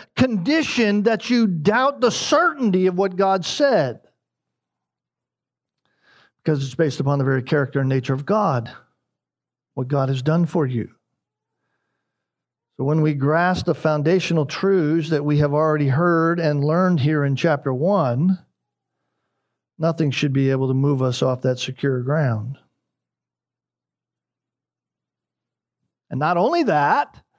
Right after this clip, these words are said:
not only that, that should be good enough. That should be all that we need to hear. There could be a big period there, and we move on to chapter two, and yet Peter seems to realize that he needs to go on a little bit about this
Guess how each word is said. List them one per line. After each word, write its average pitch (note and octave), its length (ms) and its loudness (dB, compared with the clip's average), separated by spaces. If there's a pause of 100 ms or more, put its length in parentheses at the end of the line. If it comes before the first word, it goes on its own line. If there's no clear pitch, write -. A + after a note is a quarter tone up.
(360)
not G3 180 0
only D4 240 2
that, G#3+ 240 2
that B3+ 160 2
should C4+ 140 -2
be G#3+ 100 2
good F#3 180 2
enough. F3 400 0 (200)
That A#3 160 2
should A#3+ 180 0
be G#3+ 160 2
all A3+ 220 2
that A3 160 0
we G#3+ 100 2
need G#3+ 160 2
to A3+ 80 4
hear. B3 360 2
There G3 120 0
could A3+ 220 0
be A3 100 0
a G#3+ 60 4
big G3 260 -2
period B3 420 2
there, A#3 300 2
and G#3 100 2
we G3+ 120 2
move A#3 260 2
on A#3+ 160 2
to G#3+ 60 2
chapter A#3 400 0
two, B3 300 2
and G#3 80 0
yet A3 180 2 (280)
Peter E4+ 380 0
seems D4 460 0
to A#3 260 2 (300)
realize G3 680 2
that G3+ 120 2
he G#3+ 140 2
needs A3+ 240 2
to A3+ 100 2
go A3 280 0
on D4+ 340 2
a B3 40 2
little F#3+ 280 2
bit D#3+ 360 2
about A3 460 0
this G#3+ 340 0